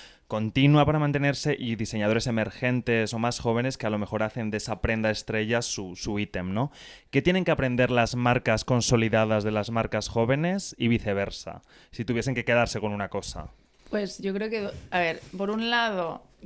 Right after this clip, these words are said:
Speaker 2: que, a ver, toda la sobreproducción es innecesaria, porque yo creo que puedes manejar, eh, una oferta y una demanda de forma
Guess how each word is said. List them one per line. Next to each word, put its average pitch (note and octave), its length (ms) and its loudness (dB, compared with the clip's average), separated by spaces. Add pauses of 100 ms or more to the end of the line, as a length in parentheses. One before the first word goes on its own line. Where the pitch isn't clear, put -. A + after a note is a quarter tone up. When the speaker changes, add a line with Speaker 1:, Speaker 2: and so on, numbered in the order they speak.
(100)
Speaker 2:
que, D#3 380 -6 (460)
a F3+ 100 -6
ver, D#3 260 -6 (280)
toda A3 140 -4
la A3 100 2
sobreproducción G3+ 1120 -4
es F#3 220 -8
innecesaria, F3+ 720 -8
porque F#3 160 -10
yo E3+ 140 -8
creo F#3 180 -6
que D#3+ 160 -10
puedes F#3 260 -4
manejar, G3 720 -2 (260)
eh, F#3 520 -10 (880)
una G3+ 160 -4
oferta G3+ 280 -4
y F#3+ 40 -2
una F#3 120 -2
demanda F#3 480 -2
de F3+ 180 -2
forma F3+ 360 -6